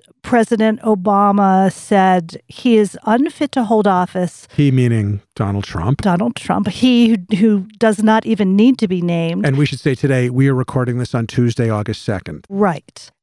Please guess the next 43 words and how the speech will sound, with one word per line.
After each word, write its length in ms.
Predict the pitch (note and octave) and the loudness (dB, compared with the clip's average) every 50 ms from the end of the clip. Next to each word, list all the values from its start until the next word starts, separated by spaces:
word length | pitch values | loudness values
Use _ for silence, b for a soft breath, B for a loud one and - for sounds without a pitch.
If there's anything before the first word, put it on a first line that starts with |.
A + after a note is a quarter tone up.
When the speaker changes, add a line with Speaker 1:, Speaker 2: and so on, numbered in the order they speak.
| _ _ - | _ _ -8
Speaker 1:
Today 240 | - A#3 D4+ D#4+ F4+ | -2 0 0 2 2
is 140 | G4+ - | 0 -2
the 120 | - F#4 A3 | -2 -4 -2
day 200 | A#3+ A#3 A3 A3+ | 0 0 0 0
that 180 | A3+ A3 - | 0 -2 -2
Obama 560 | - G#3 F#3 F#3+ G3+ G3 G3+ G#3 G#3+ G#3 G3+ - | -2 -4 -2 0 0 0 2 2 2 0 -2 -2
says 840 | - - - A3+ G3+ G3 F#3+ F#3+ F#3+ G3 G3+ G3 - - - _ _ - _ - | -4 -4 0 2 4 4 4 4 2 0 0 -4 -6 -12 -20 _ _ -20 _ -6
to 120 | - A#3 | -4 -2
the 120 | G3+ G#3 | -2 0
nation, 520 | F#3 G#3+ G#3 G3+ G3+ - - A3 F#3+ F#3+ F3+ | 0 2 2 2 2 0 -2 -2 -2 -2 -2
to 100 | - - | -4 -2
the 120 | - G3 | -2 0
Republican 560 | F#3 F#3 - G3+ G3+ F3+ G3 - - G3+ G3 | 0 0 0 -2 -2 -2 -2 -6 -4 -4 -2
leadership, 520 | F#3+ F#3 F#3 F3+ F#3 - - - F#3 F3 F#3+ | 0 0 0 0 0 -2 -2 -4 -4 -4 -4
he 360 | F3 - - A#3+ A#3+ B3 A#3+ | -8 -6 -4 -2 0 2 2
is 340 | G#3+ G3+ G3 F#3+ - - B B B B B B | 2 2 0 0 -4 -10 B B B B B B
not 300 | G#3 G3+ G#3+ A#3+ C#4 - | 2 2 2 2 0 -2
fit 240 | - - A#3 G#3 _ | -4 -6 -6 -6 _
to 100 | - G3+ | -4 -2
hold 240 | G3 F#3+ F#3 F#3 F3+ | 0 0 0 0 0
office. 640 | - - F3 F3 E3+ - F3+ F#3+ F3 - - - B B B B B B B B | 0 0 0 -2 -2 -4 -6 -6 -6 -8 -10 -20 B B B B B B B B
And 80 | C4+ C4+ | -2 0
I'm 140 | C4+ C#4 | 0 0
thinking, 420 | - D#4 C4+ - C#4 B3+ A#3+ - _ | 0 -2 -4 -2 -2 -2 -4 -6 _
you 140 | - A3 A3+ | -8 -4 -2
know, 140 | G3+ G3+ G#3 | 0 0 0
nothing 400 | A#3 B3+ D4 F4 - - F4+ D#4+ | 0 0 -2 -2 -2 -4 -4 -2
like 240 | C#4+ C4+ C4 - - | -2 -2 -2 -4 -4
this 340 | A#3+ A#3 A3 - - - - | -2 -2 -2 -4 -6 -16 -14
I've 280 | - - G3+ G#3 G#3 A3 | -6 -2 -2 -2 0 -2
ever 240 | G#3+ F#3+ G#3+ G#3 F#3+ | -4 -6 -4 -6 -6
heard 440 | - - - G#3+ G3+ G#3 G3+ F#3 | -8 -6 -2 0 0 0 0 0
in 200 | G3 G3+ F#3+ F3+ | -2 -2 0 0
my 160 | F3+ F#3 F3+ F#3 | 2 2 2 2
lifetime 560 | F#3 F3+ F3+ F3+ - - - F3+ F3 F3 F3 | 2 0 0 -2 -6 -6 -6 -4 -4 -2 -2
in 80 | F3 | -4
the 60 | F3 - | -6 -6
political 560 | - G3+ F#3+ F3+ F3+ F3 _ - G3+ F#3+ F3+ | -2 0 2 2 2 0 _ 0 0 0 2
arena. 440 | F3 F3+ F3 F3 E3+ E3 D#3+ - C4+ - | 2 2 2 2 2 0 -2 -4 -6 -6
And 140 | G3 G3 G3+ | -4 -4 -4
I'm 120 | G3 G#3+ | -4 -4
also 400 | - A#3+ - F#4+ - - - B3+ | -6 -6 -8 -8 -10 -4 -4 -4
thinking 540 | - - G3 F#3 F#3 F3 F#3 F#3 F3+ F#3 F#3+ | -2 -2 -4 -4 -4 -4 -2 -4 -4 -4 -6